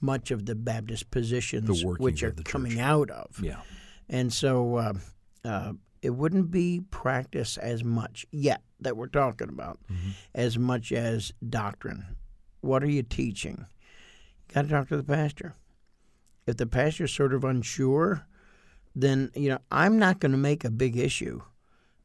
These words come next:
Speaker 1: I would leave,
Speaker 2: Mm-hmm.
Speaker 1: find another place. A-
Speaker 2: Mm-hmm.
Speaker 1: and I know in Canada you're saying,
Speaker 2: Yeah.
Speaker 1: "Well, there's no other place."
Speaker 2: Not many.
Speaker 1: Well, then you've gotta go back to the scriptures. What does the Bible say?
Speaker 2: Mm-hmm.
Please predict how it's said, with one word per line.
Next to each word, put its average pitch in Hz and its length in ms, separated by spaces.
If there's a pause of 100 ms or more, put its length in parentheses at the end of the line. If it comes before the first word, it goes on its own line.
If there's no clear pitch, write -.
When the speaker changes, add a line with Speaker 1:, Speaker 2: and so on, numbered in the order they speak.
(100)
Speaker 1:
I 131 100
would 151 240
leave, 233 280 (160)
Speaker 2:
Mm-hmm. 87 320
Speaker 1:
find 117 240
another 135 220
place. 175 320 (160)
A- 139 100
Speaker 2:
Mm-hmm. 92 120
Speaker 1:
and 131 160
I 131 80
know 139 180
in 135 200 (200)
Canada 180 500
you're 131 180
saying, 127 420 (140)
Speaker 2:
Yeah. 80 360
Speaker 1:
"Well, 147 320 (240)
there's 156 180
no 151 160
other 143 140
place." 170 440
Speaker 2:
Not 85 120
many. 87 340 (340)
Speaker 1:
Well, - 180 (840)
then 117 720
you've 123 220
gotta 113 220
go 123 280
back 117 320
to 131 100
the 135 120
scriptures. 170 520
What 139 120
does 143 100
the 147 80
Bible 147 300
say? - 360
Speaker 2:
Mm-hmm. 80 340